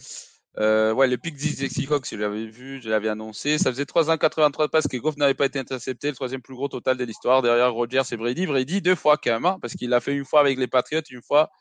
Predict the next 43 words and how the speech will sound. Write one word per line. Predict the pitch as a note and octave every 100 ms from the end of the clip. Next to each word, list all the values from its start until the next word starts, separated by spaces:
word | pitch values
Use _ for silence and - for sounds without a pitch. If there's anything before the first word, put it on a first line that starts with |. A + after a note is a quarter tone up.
| _ - - -
avec, | - A#2 C#3 C#3 - - _ _ _ _ A2
euh, | A#2
les | B2 B2+
Buccaneers. | D3 C#3 B2+ C#3 D#3 -
Et | B2
si | - A#2
je | B2
me | A#2+
souviens | - A#2+ A#2+
bien, | B2 D#3+
c'était | E3 C#3+
en | D3 C3
deux | B2
mille | B2+ D#3 E3+ F3 - _ _ _ _ _ _ _ _ _ _ _ _ - B2+
vingt | D3+ D3+
et | C#3+
un. | B2
C'était | - B2+
l'année | B2+ C#3+
où |
Rodgers | C3 C3 C#3+ C3
avait | B2
gagné | B2 B2
M | A#2+
V | A#2
P. | A2+ B2 D3 - _ _ _ _ _ _ -
Et | B2 C#3
Claypool | - C3 C#3 D3
qui | D3
a | C3+
ressuscité. | - C3 B2+ A#2 C3+ C#3+ C#3+
Voilà, | G#2 F#2
enfin, | F2 E2+ F#2+ G2+
je | _
pense | B2 A2
qu'il | A2+
s'est | - A2
pris | - A2
tellement | A2+ A#2 A2+
de |
la | A2
chaleur | - A2+ A#2 B2+
que, | - G2